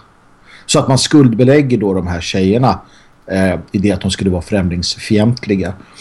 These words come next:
Och det är alltså den, den svenska skolan, en, en plats som ska, ska hålla t-, tryggheten, som ska hålla arbetsron och, och skapa framtidens, eh, framtidens, eh, goda medborgare.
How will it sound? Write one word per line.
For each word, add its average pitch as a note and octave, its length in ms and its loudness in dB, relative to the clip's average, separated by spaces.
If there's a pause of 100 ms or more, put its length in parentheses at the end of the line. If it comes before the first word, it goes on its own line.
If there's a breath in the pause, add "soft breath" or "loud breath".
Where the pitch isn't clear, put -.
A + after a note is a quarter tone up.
(680 loud breath)
Och C#3 280 0
det D#3 180 4
är C#3 220 2
alltså A#2 340 0
den, G#2 320 -4
den G2+ 180 -4
svenska A2+ 440 -2
skolan, G#2 580 -2 (140)
en, A2 220 -2
en A2+ 100 -2
plats A2 300 -4
som A#2 100 -2
ska, G#2 340 0 (680 soft breath)
ska F#2+ 600 2
hålla G#2+ 680 2
t-, - 280 -12
tryggheten, G#2+ 840 0
som A2 140 -6
ska G2+ 140 -6
hålla G#2 340 2
arbetsron G2+ 920 0
och, F#2+ 200 -2
och F2+ 100 -2
skapa F#2+ 380 0
framtidens, F#2+ 1080 -2 (520 soft breath)
eh, C2+ 340 -4 (280 loud breath)
framtidens, F#2+ 880 0
eh, E2+ 160 -4
goda F#2 320 0
medborgare. G2 720 4